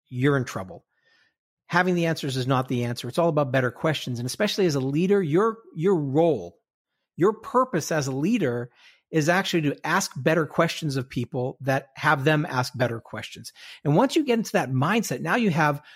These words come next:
not just one person at the top thinking and dictating, but rather you have an entire organization that's, that's thinking and embracing and moving forward. Uh, the second thing that I'll say, and really what the lenses help with in general, is assumptions.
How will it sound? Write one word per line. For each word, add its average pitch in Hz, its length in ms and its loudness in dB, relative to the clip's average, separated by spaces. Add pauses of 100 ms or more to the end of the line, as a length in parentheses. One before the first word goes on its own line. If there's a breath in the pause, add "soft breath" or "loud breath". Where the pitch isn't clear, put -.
(160 loud breath)
not 254 160 2
just - 200 0 (100)
one 165 260 0
person 180 320 0
at 131 80 -4
the 131 60 -6
top 135 320 0
thinking 196 400 0
and 123 120 -2
dictating, 131 600 0 (240 soft breath)
but 156 80 0
rather 175 220 4
you 160 60 2
have 165 100 0
an 139 60 0
entire 185 460 -2
organization 151 920 2
that's, 127 240 -4 (280)
that's - 220 -4
thinking 180 500 -2
and 123 80 -2
embracing 135 600 2
and 120 100 2
moving 127 300 0
forward. 110 480 -6 (720 loud breath)
Uh, 147 260 2
the 160 100 0
second 247 360 0
thing 190 140 2
that 147 100 4
I'll 139 80 2
say, 156 280 2
and 147 160 0
really 247 280 0
what 160 200 0
the 165 80 0
lenses 143 380 0
help 196 340 0
with 139 160 2
in 123 140 0
general, 160 360 2
is 123 120 0
assumptions. - 720 -4